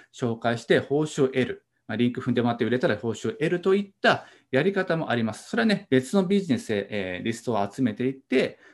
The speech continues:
まあ、メルマガとかでね、案内するっていった形態なんですけれども、まあ、そういった感じで、えー、なんかサブ的にっていうかですね、えー、商品を、まあ、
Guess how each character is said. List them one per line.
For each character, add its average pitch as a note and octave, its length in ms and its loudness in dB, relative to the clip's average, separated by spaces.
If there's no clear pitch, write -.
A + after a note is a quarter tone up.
ま D3+ 160 4
あ、 G2 40 4
メ G#2+ 160 0
ル A2+ 80 0
マ A2 120 0
ガ G2+ 120 -2
と - 80 -14
か F2+ 140 -8
で E2+ 80 -8
ね、 D3+ 180 -6
案 G2+ 220 -4
内 F#2+ 140 -4
す - 120 -8
る C#3+ 80 -2
っ - 40 -12
て F3+ 140 -2
い - 20 2
っ F3 60 -12
た F3 100 0
形 F#3+ 240 2
態 G3 180 2
な F3 200 0
ん B2 120 2
で A2+ 100 -2
す - 160 -12
け A2+ 120 -4
れ G2 60 -2
ど F#2+ 100 -4
も、 - 340 0
ま D#3+ 140 0
あ、 - 20 0
そ - 180 2
う B3 40 6
い - 20 4
っ A#3 40 -2
た A3+ 120 4
感 A3+ 400 4
じ A3+ 140 -6
で、 A#3 280 0
え G#2+ 220 0
ー、 - 20 -8
な G#2+ 100 -4
ん B2 60 -4
か - 180 -20
サ B2+ 220 -4
ブ G#3 100 2
的 A3 240 2
に G3 80 6
っ G3 100 -8
て - 60 -6
い G2 40 -2
う - 20 -10
か F2+ 100 -6
で E2+ 80 -10
す - 160 -12
ね、 A2 240 -2
え - 280 -18
ー、 - 20 -20
商 - 240 4
品 G#2 260 -2
を、 C#3+ 160 2
ま A#2+ 100 2
あ、 E2+ 200 -6